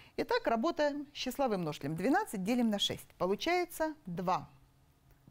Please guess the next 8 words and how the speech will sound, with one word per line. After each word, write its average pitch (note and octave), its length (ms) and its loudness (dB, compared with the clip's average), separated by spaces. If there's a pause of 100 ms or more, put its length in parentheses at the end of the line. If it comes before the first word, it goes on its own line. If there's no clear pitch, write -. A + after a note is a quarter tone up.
(120)
b. B3+ 480 2 (720)
Здесь E4+ 340 0
минус F3+ 240 -2
третье, B3+ 500 -6
в C4 80 -6
знаменателе G#3 640 2
минус C4 260 4
девятое. D4 420 2